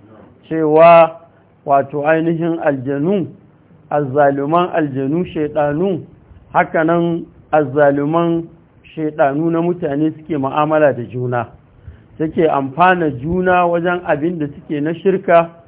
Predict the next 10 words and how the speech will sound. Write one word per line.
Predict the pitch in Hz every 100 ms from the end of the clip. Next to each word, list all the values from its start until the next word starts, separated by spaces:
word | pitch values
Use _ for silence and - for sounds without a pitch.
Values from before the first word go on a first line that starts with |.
| - - _
ko | - 156
na | 170
saɓan | 170 165 143 160 165
Allah | 165 170 160 143
ko | 170 170
na | 165
cutar | 170 160 180 156
da |
bayan | 139 139 139 139
Allah. | 151 147 127